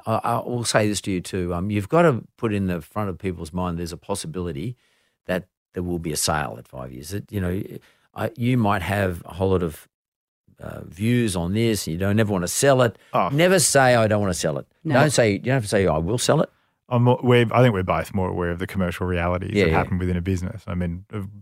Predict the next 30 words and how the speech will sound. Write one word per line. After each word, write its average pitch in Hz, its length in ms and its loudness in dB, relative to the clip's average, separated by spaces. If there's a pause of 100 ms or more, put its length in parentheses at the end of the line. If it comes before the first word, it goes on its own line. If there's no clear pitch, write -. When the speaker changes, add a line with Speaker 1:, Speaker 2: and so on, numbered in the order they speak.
(300)
Speaker 2:
been 95 220 -2
involved 90 380 -2
in 87 80 -4
businesses 90 360 -6
that 92 120 -4
have 90 120 -2
been 92 140 -2
taken 87 340 -2
over 90 320 -2
and 85 280 -4 (840)
lived, 123 480 2
lived 120 340 2
it, 92 240 -4 (220)
uh, 92 280 0
and 92 120 0
understand 90 460 -4
that's 87 180 -8
there. 87 240 -4
I 113 40 2
think 190 140 4
we, 208 120 4
we 151 160 6
have 170 140 6
a 131 40 4
unique 95 300 2
offering 90 320 -2
though, 87 260 -6 (340)
um, 90 360 -4
in 104 160 0
that 90 180 -2